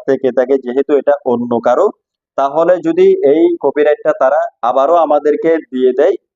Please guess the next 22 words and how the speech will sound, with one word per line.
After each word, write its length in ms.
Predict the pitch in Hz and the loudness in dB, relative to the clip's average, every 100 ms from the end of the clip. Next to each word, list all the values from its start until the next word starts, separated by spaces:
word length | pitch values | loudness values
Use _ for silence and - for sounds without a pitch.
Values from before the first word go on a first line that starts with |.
| - | -6
তাহলে 380 | 123 127 135 139 143 143 - 117 | -4 0 2 4 4 2 0 -2
আমাদের 280 | 127 131 131 - | 0 0 -2 -2
কোনো 140 | 127 131 | -4 -2
কিছু 200 | 135 - 135 | -4 -4 -4
কিন্তু 200 | 135 131 135 - | -4 -4 -4 -2
করার 220 | 123 127 135 | -2 0 -2
নেই। 100 | 165 - 143 | -4 -6 -6
যদি 200 | 151 165 - | -2 -2 0
আপনার 340 | 120 - 151 185 - - 135 | -4 0 0 0 -4 -8 -6
ওই 60 | 135 | -2
যে 60 | 143 | -2
রিপ্লেস 280 | 139 139 151 151 | -2 -2 -2 0
সং 100 | 156 | -2
এর 100 | 151 | -2
অপশন 200 | 127 143 147 | -2 -4 -4
থাকে 140 | 160 143 | -2 0
তাহলে 180 | 123 123 | 0 -2
আপনি 140 | - 123 | -2 -6
সেটা 160 | 131 123 | -4 -2
করে 120 | 123 | -4
নেবেন, 180 | 143 151 131 | -6 -6 -6
যেহেতু 180 | 127 | -2